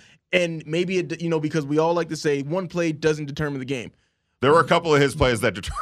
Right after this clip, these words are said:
Speaker 2: <laughs>
Speaker 1: Yes,
Speaker 2: determined
Speaker 1: exactly.
Speaker 2: the direction of games.
Speaker 1: Yes, so when
Speaker 2: Right?
Speaker 1: a game, so when the direction of a game can turn
Speaker 2: Yes.
Speaker 1: because people can look, fans, the media, everyone can look and see your penalty just cost the team. Those are the mistakes that when you're on a win now team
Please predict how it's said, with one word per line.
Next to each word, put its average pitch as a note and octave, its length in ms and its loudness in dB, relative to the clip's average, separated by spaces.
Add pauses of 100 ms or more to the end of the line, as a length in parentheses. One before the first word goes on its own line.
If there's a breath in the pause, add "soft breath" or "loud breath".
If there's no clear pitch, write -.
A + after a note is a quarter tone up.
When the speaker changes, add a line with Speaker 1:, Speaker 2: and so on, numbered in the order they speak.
Speaker 2:
<laughs> G#3+ 240 6
Speaker 1:
Yes, A#3+ 100 6
Speaker 2:
determined E3 280 2
Speaker 1:
exactly. F#3 340 4
Speaker 2:
the E3+ 80 6
direction F3 440 2
of F#2 80 -4
games. E2 280 -2
Speaker 1:
Yes, F#3 300 2
so G3 100 -2
when F3 200 2
Speaker 2:
Right? C#3 180 6
Speaker 1:
a - 20 4
game, G#3+ 160 -2
so F#3 140 2
when F#3 180 -2
the E3+ 80 0
direction A3 400 0
of G#3 120 -2
a F3+ 40 -2
game F3 440 -2
can D#3 220 -4
turn F#3 420 0
Speaker 2:
Yes. D#3+ 180 4
Speaker 1:
because E3 260 0 (380 loud breath)
people G3+ 260 0
can E3 240 -2
look, G3 240 0 (220)
fans, F3+ 440 -6
the E3 140 -2
media, F3+ 380 -2
everyone G3 400 -2
can E3 180 -4
look G#3 180 -2
and E3 120 -8
see E3+ 280 -4 (160 loud breath)
your F#3+ 260 2
penalty F3+ 580 0 (160 loud breath)
just F3+ 380 0
cost F#3 360 0
the E3 80 -4
team. F#3+ 380 -4 (260 soft breath)
Those G3+ 260 0
are A3 60 -4
the G#3 140 -2
mistakes F3+ 580 -4
that E3 260 -2
when D#3+ 200 -4
you're F#3 140 0
on F#3+ 100 -2
a D#3+ 100 0
win E3+ 340 -4
now F3 200 -2
team G3 440 -6